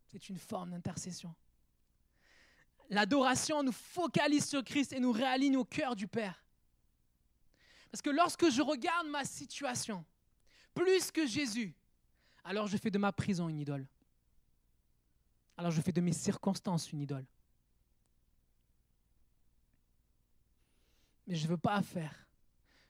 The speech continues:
Je veux que Christ revienne le roi. Je veux que Christ soit le roi de ma vie. Le roi des rois,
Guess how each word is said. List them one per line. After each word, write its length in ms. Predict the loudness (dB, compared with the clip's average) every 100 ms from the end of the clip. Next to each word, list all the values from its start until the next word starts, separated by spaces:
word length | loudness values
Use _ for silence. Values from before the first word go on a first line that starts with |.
| _
Je 120 | -4
veux 120 | -4
que 100 | -6
Christ 440 | -12 -8 -6 -6 _ _ _
revienne 580 | -16 -12 -6 -4 -4 -4
le 80 | -6
roi. 340 | -6 -10 -12 _ _ _ _
Je 80 | -6
veux 100 | -4
que 80 | -4
Christ 240 | -4 -4
soit 160 | -2 0
le 80 | 0
roi 420 | 0 0 -2 -2
de 80 | -4
ma 220 | -4 -6
vie. 260 | -8 -14 -20 _ _ _ _ _ _ _ _ _ _ -20 _ _ _ _ _ _
Le 80 | 4
roi 380 | 4 6 6 8
des 80 | 8
rois, 340 | 6 2 -2